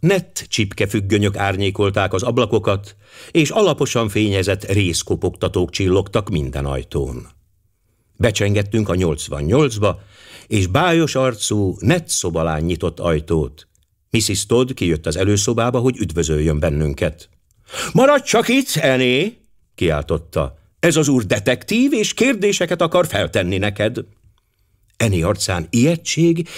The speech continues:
és gyönyörteli izgalom csatázott. "Köszönöm, madám", hajolt meg Poirot.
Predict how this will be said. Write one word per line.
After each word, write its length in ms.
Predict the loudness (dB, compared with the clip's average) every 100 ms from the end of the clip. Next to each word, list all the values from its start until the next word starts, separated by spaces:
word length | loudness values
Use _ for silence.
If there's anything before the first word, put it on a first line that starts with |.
| 0
és 260 | 0 0
gyönyörteli 760 | 2 2 2 0 0 -2 -2 -4
izgalom 480 | -6 -4 -4 -2 -2
csatázott. 880 | -4 -2 -4 -2 -4 -6 -10 -20 -20 _ _ _ -8
"Köszönöm, 580 | 0 0 2 0 0 0
madám", 840 | -2 -4 -10 -10 -12 -14 -16 -16 _ _ _ _
hajolt 340 | 0 0 0
meg 160 | -2 -6
Poirot. 520 | -4 -6 -8 -12 -16